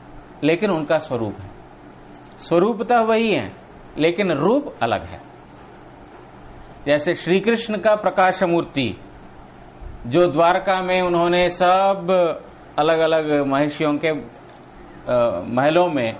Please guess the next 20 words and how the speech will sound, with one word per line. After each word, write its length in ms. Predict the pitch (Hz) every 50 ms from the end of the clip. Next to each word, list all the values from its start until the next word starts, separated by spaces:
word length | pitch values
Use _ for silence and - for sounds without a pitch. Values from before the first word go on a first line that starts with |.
| - - - - - - - 143
उन्होंने 400 | 143 143 156 156 160 160 160 156
अपना 300 | - 143 - - 165 160
विस्तार 440 | 151 147 143 - - 185 180 180 180
किया 420 | 175 165 175 175 180 208 254 285 - - - - - - -
और 240 | 147 151 160 160 156
सब 280 | - - 208 214 233 226
में 280 | 240 262 277 311 339 - - - - - - - -
वही 260 | - 170 170 180 202
श्री 200 | 196 - - 151
कृष्ण 340 | 147 147 143 131 - - 135
मूर्ति, 360 | 123 120 113 110 - 139 147 - - - - - - - - - - - - - - - - - - - - - - - - - - - - - 170
एक 140 | 175 175
ही 80 | 175 196
समान 340 | 190 - 165 151 147 143 131
मूर्ति। 400 | 123 120 120 117 - 135 135 - - - - - - - - - - - - - - - - - 139
और 180 | 147 160 160 147
रासलीला 520 | 143 156 - - 196 196 202 208 208 208
के 160 | 190 202 208
बीच 240 | 180 190 202 202 202
में 280 | 196 214 220 262 294